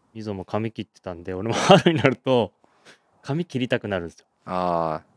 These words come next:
Speaker 1: 横刈り上げたくなるんですよね。
Speaker 2: あー、わかるわ。
Speaker 1: はい。
Speaker 2: わかります。
Speaker 1: 冬服の時に、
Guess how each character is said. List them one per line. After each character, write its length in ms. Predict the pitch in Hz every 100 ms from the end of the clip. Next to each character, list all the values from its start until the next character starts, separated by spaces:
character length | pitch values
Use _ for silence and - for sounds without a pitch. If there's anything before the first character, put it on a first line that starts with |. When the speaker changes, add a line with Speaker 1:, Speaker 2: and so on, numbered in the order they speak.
| _
Speaker 1:
横 240 | 123 -
刈 140 | - 160
り 100 | 170
上 80 |
げ 100 | 165
た 120 | 170 165
く 100 | 123
な 80 |
る 80 | 104
ん 40 | 87
で 40 |
す 60 | -
よ 60 |
ね。 120 | 78 _ _ -
Speaker 2:
あ 180 | 85
ー、 0 |
わ 140 | 82 87
か 160 | 104
る 80 | 82
わ。 140 | 76 - _ _
Speaker 1:
は 200 | - 101
い。 60 | 87 _ _ _ _ _ _ _ -
Speaker 2:
わ 80 | 151
か 120 | 214
り 80 | 196
ま 100 | 175
す。 80 | 208
Speaker 1:
冬 60 |
服 0 |
の 80 | 208
時 260 | 208 196 110
に、 400 | 202 208 175